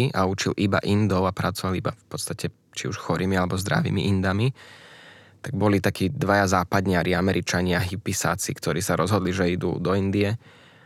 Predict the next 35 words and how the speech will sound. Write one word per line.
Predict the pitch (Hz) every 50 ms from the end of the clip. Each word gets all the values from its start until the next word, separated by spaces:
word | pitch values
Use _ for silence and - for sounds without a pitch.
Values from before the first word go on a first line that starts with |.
| - _ -
A | -
tí | 135 - 104 98
dvaja, | 92 101 95 101 110 107 98
ktorí | 90 - - - 101 95 92
k | 85 - -
nemu | 95 95 95 95 87 90 90 92 80 -
západňari | - - - - 87 95 - 104 101 101 101 98 95 92
prišli, | - - 101 104 117 - - 87 90 92 104 117 117
Nancy | - - 95 95 104 98 - -
Gilgoff | 95 92 101 98 98 98 98 98 98 -
a | - -
David | 92 - 90 92 101 92 98 95 -
Williams, | 78 - 92 104 101 90 87 82 82 92 110 120 - - - - - _ _ _ - - - -
ktorí | - - 92 92
už | 92 90
dnes | 82 90 90 92
obidvaja | 92 95 95 85 87 92 87
majú | 90 90 90 85 - - _ _
po | - -
sedemdesiatke, | - - - 95 95 90 90 82 - - - - - - - - - - 101 117 123 - - - - - - - - _ _ _ _ _ _ _ _
tak | - -
to | - - 92
sú | 87 - -
moji | 90 85 85 80
ďalší | 69 - - - - -
učitelia. | - - - - - - 55 53 - 110 - _ _ _ _ _ -
V | - - -
podstate | - 95 - - 95 90 - - 95 - - _ _ _ _
myslím | - - 104 98 101 107 - - 101 95
si, | 90 87 95
že | 95 95 101
v | 87 90
rámci | 87 85 92 101 - -
toho, | 85 - 92 92 92 95 95
čo | - - - 92 90 90 90 104